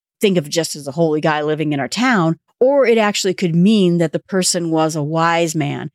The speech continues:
a educated man, almost like a rabbi where people went to him with problems. We're not sure which one of those things it is. So then we go back to the prophecy. In Isaiah seven fourteen, this is where it talks about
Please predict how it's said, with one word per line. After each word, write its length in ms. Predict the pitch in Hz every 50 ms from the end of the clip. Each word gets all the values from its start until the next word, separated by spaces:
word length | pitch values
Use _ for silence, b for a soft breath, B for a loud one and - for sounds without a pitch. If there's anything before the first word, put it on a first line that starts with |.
| _ _ _ _ -
a 300 | - 165 165 165 156 - _
educated 680 | 180 190 190 180 196 190 190 - 185 160 156 156 147 143
man, 220 | 143 135 135 139
almost 260 | 151 165 175 175 -
like 140 | 170 165 165
a 80 | 165 147
rabbi 560 | 139 147 160 160 175 175 165 165 151 143 139
where 160 | 139 143 143
people 360 | - - 180 160 - 160 147
went 240 | 143 147 156 165 160
to 100 | - 175
him 240 | 165 170 147 143 147
with 200 | 143 143 - -
problems. 640 | _ 156 156 160 160 156 147 143 - - 170 - - _ _ _ _ _
We're 80 | 196
not 120 | 214 233 226
sure 240 | - - 214 208 202
which 300 | 196 190 196 - - -
one 220 | 165 170 185 196
of 100 | 196 185
those 220 | 190 190 190 185
things 320 | - - 185 196 190 170 170
it 100 | 156 147
is. 400 | 160 175 196 226 262 254 - - _ _ _ _ _ _ -
So 200 | 208 - - 202
then 200 | 185 185 233 240
we 80 | 247 226
go 100 | 185 196
back 240 | 175 190 185 180 170
to 80 | - 185
the 60 | 160
prophecy. 720 | 147 - 202 202 202 - 180 156 - - - - - 160 - _ _ _ _ -
In 80 | 180 185
Isaiah 540 | 180 180 170 151 143 175 185 202 185 170
seven 380 | 175 - - 185 180 175 170 170
fourteen, 800 | 165 - 170 165 147 - - - 233 214 180 156 139 143 151 - _ _ _ -
this 120 | 190 196
is 120 | 220 214 202
where 140 | 202 196 180
it 60 | 170
talks 360 | - 170 185 190 190 - -
about 360 | 170 147 147 139 139 135 165